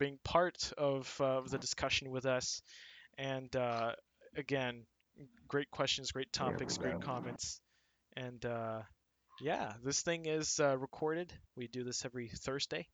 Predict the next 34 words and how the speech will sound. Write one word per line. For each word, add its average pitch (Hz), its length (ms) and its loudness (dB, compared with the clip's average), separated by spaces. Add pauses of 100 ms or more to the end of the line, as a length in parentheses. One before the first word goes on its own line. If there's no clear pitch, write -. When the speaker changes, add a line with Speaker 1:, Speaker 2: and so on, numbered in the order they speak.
(280)
Speaker 1:
seven 135 300 0
P 139 140 -4
M 127 100 -6
Eastern 135 240 -4
Time. 139 260 -2
It's, - 260 -2
uh, 113 180 -2 (340)
twenty-three - 500 -2
hundred - 320 10
Speaker 2:
<clears throat> - 20 -2
Speaker 1:
U 127 60 -2
T - 160 -6
C, 131 240 -4
so 117 240 -2
feel - 160 -6
free 139 200 -2
to 123 60 -8
join 123 220 -4
for 120 160 -10
next - 280 -4
week, - 300 -10 (520)
uh, 127 60 0
if 120 200 -2
you 131 80 0
want. 120 480 -2 (380)
Um, 117 680 -2 (280)
next 135 460 -4
week, 170 500 -6
we're 151 560 -4
planning 131 680 0 (160)
to 117 400 -6
fly 123 680 0
on 120 240 -6 (100)
the 113 180 -8